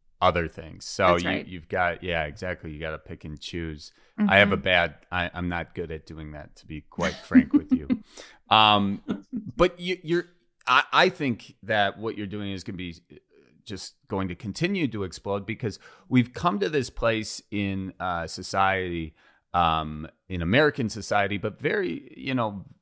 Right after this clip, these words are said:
Speaker 1: very specifically in the Midwest too, where people are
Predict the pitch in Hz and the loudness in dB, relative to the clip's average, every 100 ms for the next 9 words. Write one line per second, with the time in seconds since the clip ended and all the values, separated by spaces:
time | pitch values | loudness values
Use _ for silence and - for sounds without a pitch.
0 | _ 101 104 135 185 - 117 101 127 160 | _ -6 0 0 -2 -4 -6 -6 -6 -4
1 | 131 110 101 98 95 95 107 98 - 131 | -2 0 -2 -2 -4 -2 -2 -2 -6 -4
2 | 117 98 87 - - _ - 143 175 156 | -2 0 -2 -4 -20 _ -2 0 4 4
3 | 110 90 | 4 2